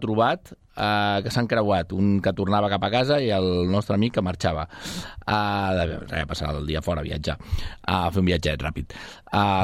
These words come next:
Roger Benet, apunta tu a l'agenda que tindràs tres partits que, si el Sabadell ens ho permet, eh, els podrem fer per Twitch. Ho dic també per tots aquells que marxeu de vacances a l'agost, que no patiu. Si no podeu ser a Sabadell, no podeu apropar-vos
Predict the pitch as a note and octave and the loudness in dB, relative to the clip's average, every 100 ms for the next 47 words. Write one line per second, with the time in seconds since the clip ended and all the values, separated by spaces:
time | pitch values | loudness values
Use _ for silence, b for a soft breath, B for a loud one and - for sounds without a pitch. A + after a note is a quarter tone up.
0 | F#2 G2+ G2+ B2 A2+ F#2+ B2 A#2+ C3+ B2 | 2 2 2 2 0 0 2 2 2 2
1 | A#2 C3 A#2 C3+ D3 G2 G2+ F#2+ A#2 B2 | 4 2 2 0 0 0 2 4 4 2
2 | - - B2+ - A2+ A#2 A#2 - F#2+ - | -4 -2 -2 0 -2 -2 -6 -4 -4 0
3 | F#2 F2 E2+ F2+ F2+ F2 E2+ F#2 F#2+ A2+ | 2 4 4 4 4 2 2 2 4 4
4 | G#2+ F2 F2 G#2 G#2 G2 A#2 A#2 - - | 4 4 2 2 2 4 2 0 -6 -20
5 | _ - F#2+ F#2 F2 F2+ E2+ - G2 G2 | _ -2 0 0 0 0 -2 0 2 4
6 | G2+ F#2 A2 G#2+ F#2+ E2+ A2 D#2+ - - | 2 2 0 0 -4 0 -2 0 -6 -10
7 | C#3+ F#2+ F2 F#2 G2 F#2+ G2+ F#2+ F#2 F2+ | -10 -2 0 2 2 2 0 0 0 2
8 | F#2 F2 F#2 F2 - F#2+ F#2 F2+ F#2+ F2+ | 0 0 0 0 0 2 2 2 0 0
9 | F2+ F2 F2+ C3+ - B B B B - | 0 2 2 2 -2 B B B B -4
10 | - F2 F2 F#2+ B2 F2+ - - D#2 D2+ | -2 0 -2 0 0 0 -10 -6 -4 0
11 | F#2+ F2+ F2 G#2 F#2+ F#2+ F#2+ F#2 G2 A2 | 2 4 4 4 2 2 2 4 2 2
12 | D#2 C#2+ F2 F#2 F#2 F2+ F2+ F#2 F2+ F#2 | -2 -2 0 2 2 2 2 0 0 0
13 | F2+ | 2